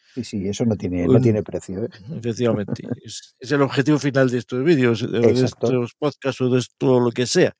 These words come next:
Speaker 1: Exacto,
Speaker 2: Siempre
Speaker 1: exacto,
Speaker 2: que
Speaker 1: yo
Speaker 2: hacemos algo, divulgamos, lo que buscamos es entretener, eh, enseñar, eh, acompañar, eh, entonces,
Speaker 1: Exacto.
Speaker 2: si no, no lo haríamos. Y, y efectivamente, eh,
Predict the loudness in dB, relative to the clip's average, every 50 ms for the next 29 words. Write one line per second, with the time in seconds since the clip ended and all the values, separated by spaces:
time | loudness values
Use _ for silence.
0 | _ 0 0 2 2 2 0 0 0 0 2 4 4 6 6 6 8 8 8 8
1 | 6 4 4 4 4 4 6 6 6 6 6 6 6 6 6 6 6 4 2 2
2 | 0 0 0 -2 -2 -2 -2 -2 -4 -6 -10 -12 _ -12 -10 -10 -8 -6 -6 -6
3 | -6 -6 -8 -6 -8 -8 -8 -10 -16 _ _ _ _ _ _ _ _ -16 -16 -14
4 | -12 -12 -12 -10 -10 -6 -6 -6 -6 -6 -10 _ _ _ _ _ _ _ _ _
5 | _ _ _ _ _ _ _ _ _ _ -10 -8 -6 -6 -6 -8 -10 -12 -14 -12
6 | -10 -8 -6 -4 -4 -4 -4 -8 -12 _ _ _ _ _ _ _ _ _ _ -20
7 | -20 -18 -16 -16 -16 -16 -18 -20 _ _ -16 -14 -10 -10 -10 -10 -8 -8 -8 -4
8 | -2 -2 -2 -2 -2 -6 _ _ _ _ _ -20 -20 -20 -20 -20 _ _ _ _
9 | _ _ _ -20 -20 -20 -20 -18 -18 -16 -14 -12 -12 -12 -12 -12 _ _ -14 -14
10 | -12 -10 -12 -14 -12 -12 -14 -14 -12 -10 -10 -8 -6 -4 -2 -2 -2 -2 0 0
11 | -2 -2 -4 -6 -8 -10 -14 -16 -20 -20 -20 -20 -20 -20 -20 -20 -20 _ _ _
12 | _ -20 -18 -18 -16 -16 -16 -16 -16 -16 -16 -14 -14 -14 -10 -6 -4 -2 -2 -2
13 | -4 -6 -8 -6 -4 -2 -2 -2 -4 -4 -8 -10